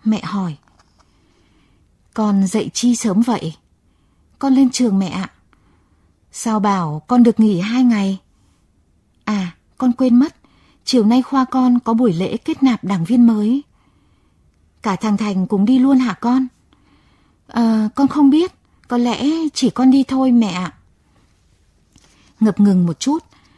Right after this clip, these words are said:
Lê lấy bao thư đưa cho mẹ. "Mẹ, mẹ giúp con đưa cho anh Thành,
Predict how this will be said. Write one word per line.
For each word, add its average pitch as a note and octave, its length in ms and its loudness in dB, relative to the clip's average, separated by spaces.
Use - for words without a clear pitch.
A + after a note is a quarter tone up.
Lê A#3 180 2
lấy G3 200 -2
bao A#3 180 -2
thư A#3+ 300 -2
đưa A#3+ 140 0
cho A#3+ 160 -4
mẹ. A3 240 0
"Mẹ, G#3 260 -2
mẹ A3 200 2
giúp D4+ 280 -2
con A#3 380 2
đưa B3 120 2
cho B3+ 140 -2
anh B3 200 0
Thành, G#3+ 300 -4